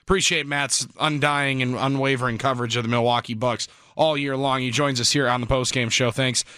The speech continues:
to Thomas Marola Law Offices. Gonna hear from the M V P, Giannis Antetokounmpo,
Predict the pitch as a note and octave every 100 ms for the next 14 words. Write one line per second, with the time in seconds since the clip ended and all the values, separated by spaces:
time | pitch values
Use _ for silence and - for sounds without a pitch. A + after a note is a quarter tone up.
0 | - - E3+ D3+ - D3+ D3 A#2 D3 C3
1 | C3+ C#3 C3+ A#2 A#2+ C3 C3+ A2 A2+ A2
2 | A2 G#2 A2 F#2 - - - G#3 F3+ F#3+
3 | F3+ F3 E3 D3 F3 E3 E3 D#3+ - F#3
4 | F3+ E3 D#3 D#3 D#3+ D3+ C#3 E3 D3 D3
5 | E3+ D#3 C#3+ C3+